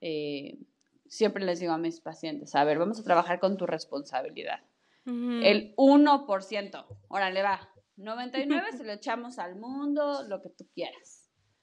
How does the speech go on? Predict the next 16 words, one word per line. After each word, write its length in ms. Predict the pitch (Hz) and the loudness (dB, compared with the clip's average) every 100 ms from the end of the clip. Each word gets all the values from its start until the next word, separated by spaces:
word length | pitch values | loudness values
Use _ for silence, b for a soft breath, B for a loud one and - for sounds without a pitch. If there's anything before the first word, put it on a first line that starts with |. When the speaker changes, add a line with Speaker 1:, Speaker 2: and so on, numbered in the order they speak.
| _ _ _ _ | _ _ _ _
Speaker 1:
¿Qué 100 | 240 | 2
hacemos 420 | 269 285 277 285 | 2 2 0 -2
con 200 | - 196 | -2 -2
el 160 | 185 214 | -2 -4
uno? 280 | 214 175 - | -4 -6 -6
Porque 400 | 185 190 208 - | -8 -4 -4 -4
ese 300 | - 247 311 | -6 -2 0
uno 400 | 285 262 247 254 | 0 2 0 -2
es 80 | 254 | -6
lo 100 | 240 | -8
que 100 | 226 | -8
te 100 | 214 | 0
da 100 | 190 | 2
la 160 | 202 208 | 2 0
posibilidad 720 | 196 - 175 165 175 202 269 _ _ _ _ _ _ _ _ - | -6 -10 -10 -4 0 -2 -4 _ _ _ _ _ _ _ _ -8
de 640 | 180 208 202 190 - | 4 6 8 6 2